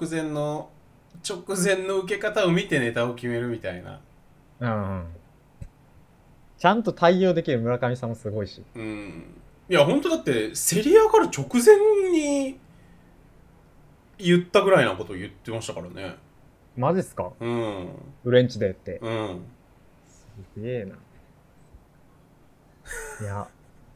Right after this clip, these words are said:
Speaker 2: で、あ、そう、フレンチとつり革のネタって、なんかよく調べると、
Speaker 1: うんうん。
Speaker 2: あ、完成したのって全然前らしいんですよ。
Speaker 1: はいはいはいはいは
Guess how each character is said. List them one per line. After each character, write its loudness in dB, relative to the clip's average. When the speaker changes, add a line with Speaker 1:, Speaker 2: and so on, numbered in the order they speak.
Speaker 2:
で、 4
あ、 6
そ 2
う、 0
フ 4
レ 8
ン 0
チ -18
と 2
つ -4
り 2
革 4
の 0
ネ 0
タ 2
っ -4
て、 2
な -4
ん -4
か -2
よ 4
く 0
調 2
べ 2
る 0
と、 -4
Speaker 1:
う -8
ん -4
う -2
ん。 -8
Speaker 2:
あ、 -6
完 0
成 0
し -8
た 2
の 0
っ -6
て -6
全 -2
然 0
前 2
ら 4
し -6
い -2
ん -2
で -4
す -14
よ。 -10
Speaker 1:
は 2
い 4
は 2
い 2
は -4
い -4
は 2
い -6
は -6